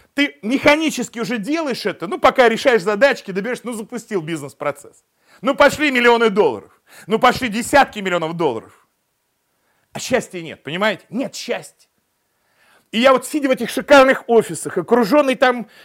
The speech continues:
э, охранами, этими всякими помощниками, я сидел и думал, а я ведь несчастен. И я себе, как человек осознанный: "Саш, включи, пожалуйста, ещё раз картинку про осознанность". И вот смотришь на себя, как бы сверху, да?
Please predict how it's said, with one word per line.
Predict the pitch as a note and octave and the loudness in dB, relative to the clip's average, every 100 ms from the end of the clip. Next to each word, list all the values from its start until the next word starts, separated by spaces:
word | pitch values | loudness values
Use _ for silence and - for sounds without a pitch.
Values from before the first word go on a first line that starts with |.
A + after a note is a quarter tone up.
| _ | _
э, | G#3 | 4
охранами, | A#3 A#3+ - G#3+ B3+ A#3+ A#3 | 6 4 4 6 6 4 -2
этими | A#3 A#3 A#3 | -2 -2 -2
всякими | - A#3 A3+ A3 | 2 2 2 0
помощниками, | A3 A3+ A#3 A3 A3 G3+ F#3+ | 4 4 4 -2 -4 -6 -6
я | F#3+ | -6
сидел | F#3+ A3 A#3 B3+ | -6 -10 -8 -6
и | |
думал, | G3+ E3+ D3 | -6 -6 -2
а | D#3 | 0
я | G#3 | 0
ведь | G#3+ | -2
несчастен. | G#3+ - G3+ D#3+ - _ _ _ _ _ _ _ _ | -10 -8 -8 -8 -12 _ _ _ _ _ _ _ _
И | - | 2
я | G3 A3 | 4 4
себе, | G3+ A3+ | 2 0
как | G#3 | 0
человек | - A3 G3 | 0 0 2
осознанный: | F#3+ C4+ G#3+ G3 B2+ - - _ | 0 -2 -2 -6 -12 -16 -20 _
"Саш, | - A#3 - | 4 4 4
включи, | - A3 C#4 | -6 -4 -4
пожалуйста, | - A3+ G#3+ G#3 G#3 | 0 2 2 0 -4
ещё | - A3 | 0 0
раз | F#3+ | 0
картинку | - G#3 A3 F#3 E3+ | 0 0 -2 -8 -4
про | F#3+ G3 | 2 2
осознанность". | - D4 G3+ C#3+ G2+ _ _ _ _ _ _ _ _ - | 2 -4 -4 -10 -16 _ _ _ _ _ _ _ _ 0
И | |
вот | G3 A3 - | 2 2 -4
смотришь | - C#4 D#4 A#3+ F#3 | -4 -4 -4 -8 -8
на | A3+ | -10
себя, | A3 A3 E3+ D3 G2 - _ _ _ _ _ _ _ _ _ | -8 -8 -2 0 0 -8 _ _ _ _ _ _ _ _ _
как | D3+ F3 | -4 -4
бы | A3+ | -6
сверху, | - B3 A#3 D3+ - G2 | -2 2 2 0 -6 0
да? | F3+ C4+ | 0 0